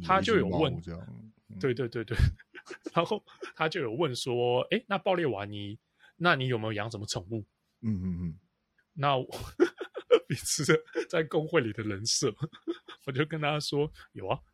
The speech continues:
Speaker 1: 爆裂丸在心里面养了一只名为欲望的宠物。” <laughs> 最近他有越来越膨胀的趋势，让爆裂丸感到相当困扰。<laughs>
Speaker 2: 这个，这个的，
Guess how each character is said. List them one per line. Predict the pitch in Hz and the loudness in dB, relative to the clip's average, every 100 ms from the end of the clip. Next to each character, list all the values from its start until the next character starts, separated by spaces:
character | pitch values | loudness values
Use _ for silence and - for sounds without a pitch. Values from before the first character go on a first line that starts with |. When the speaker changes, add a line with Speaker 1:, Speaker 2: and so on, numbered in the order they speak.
| - - | -18 -4
Speaker 1:
爆 | - 160 | 4 6
裂 | 135 | 6
丸 | 101 | 2
在 | 117 139 | 0 0
心 | - 170 | 2 0
里 | 104 | -2
面 | 131 113 | 0 0
养 | 90 | -2
了 | 120 | -2
一 | 131 | -2
只 | 147 | -2
名 | 117 113 | -2 0
为 | 110 | 0
欲 | 185 170 | 4 4
望 | 139 123 | 6 4
的 | 107 | 2
宠 | - 113 87 | 2 0 0
物。” | 135 107 _ - - | 0 0 _ -10 -6
<laughs> | - - - - - - - - - 466 - - - - - _ - 381 - | -6 -6 -12 -18 -20 -16 -8 -6 -4 -6 -8 -12 -12 -14 -18 _ -14 -12 -6
最 | 160 | -6
近 | 143 131 | -6 -2
他 | 127 | 0
有 | 117 | 0
越 | 127 208 | 4 6
来 | 127 | 8
越 | 139 139 | 8 6
膨 | - 117 | 4 2
胀 | 131 131 | 6 4
的 | 123 | 4
趋 | - 131 | 2 4
势， | - 110 | 2 2
让 | 127 117 | 0 4
爆 | 160 | 4
裂 | 127 | 6
丸 | 110 107 | 2 -2
感 | 110 98 | -4 -4
到 | 113 | -4
相 | - 233 233 | -2 -4 0
当 | 202 185 | 0 0
困 | - 202 131 | 4 4 4
扰。 | 120 | 2
<laughs> | - - 254 - - _ - - - - - - _ _ - - _ - _ _ _ _ - | 0 0 0 -2 -16 _ -20 -20 -10 -6 -6 -8 _ _ -20 -20 _ -20 _ _ _ _ -8
Speaker 2:
这 | 131 | -8
个， | 120 - - _ _ - - - | -8 -12 -20 _ _ -20 -20 -20
这 | - 151 | -6 -2
个 | 127 | -2
的， | 131 | -4